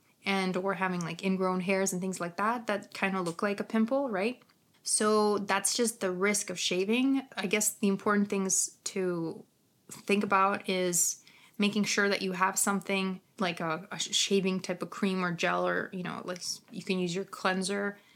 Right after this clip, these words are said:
for example, to make sure that the blade glides really smoothly across your skin, but also making sure that you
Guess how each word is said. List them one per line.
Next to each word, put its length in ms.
for 80
example, 540
to 160
make 200
sure 220
that 160
the 60
blade 680
glides 580
really 480
smoothly 480
across 360
your 60
skin, 560
but 120
also 680
making 300
sure 220
that 140
you 260